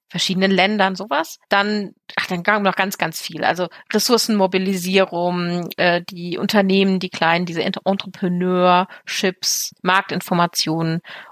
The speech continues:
und, äh, zu unten, ganz unten ist noch, ähm, ja, die, die Legitimation der Technologie und sowas. Also das, da kommt viel. Und also mich hat ja schon, also die ersten zwei Zeilen Knowledge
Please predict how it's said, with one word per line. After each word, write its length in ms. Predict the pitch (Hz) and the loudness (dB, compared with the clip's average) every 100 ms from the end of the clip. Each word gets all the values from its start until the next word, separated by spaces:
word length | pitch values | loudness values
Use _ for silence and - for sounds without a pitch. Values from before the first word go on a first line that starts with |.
| _ | _
und, 360 | - 180 175 - | 0 2 2 0
äh, 160 | 160 - | -4 -2
zu 140 | - | -4
unten, 400 | - 175 - 185 | -2 -2 -2 -4
ganz 260 | - 185 - | 0 2 2
unten 260 | 190 185 | -2 -2
ist 180 | 175 - | -2 -2
noch, 320 | 170 160 - - | -2 -2 -4 -4
ähm, 300 | 170 156 156 165 | -4 -4 -6 0
ja, 160 | 160 | 2
die, 320 | 156 160 151 165 | 0 -4 -10 -12
die 160 | - 185 | -18 -2
Legitimation 720 | 165 180 - 160 156 - 160 160 | 0 0 0 0 0 -2 -2 -4
der 100 | - | -4
Technologie 680 | - 156 151 151 156 160 - | -6 -8 -8 -10 -12 -14 -10
und 100 | 156 | -10
sowas. 280 | - - - | -10 -4 0
Also 180 | 208 233 - - - | 2 0 -4 -16 -6
das, 140 | - 220 | -2 0
da 100 | 208 | 0
kommt 260 | - 208 | -2 -6
viel. 340 | - 190 160 151 | -6 -6 -4 -4
Und 240 | 180 196 - - | -8 -8 -8 -2
also 160 | 226 | 0
mich 180 | 247 - | 0 0
hat 140 | 285 - | 0 2
ja 100 | 247 | 0
schon, 260 | - 240 | 0 0
also 100 | 220 | 0
die 80 | 208 | 2
ersten 320 | - 240 - 247 | 2 2 0 -8
zwei 320 | - 214 214 | 0 2 2
Zeilen 540 | - 196 196 202 208 - _ _ _ _ - | 0 2 2 0 -4 -12 _ _ _ _ -6
Knowledge 560 | 185 202 214 - - | 0 2 2 -2 -6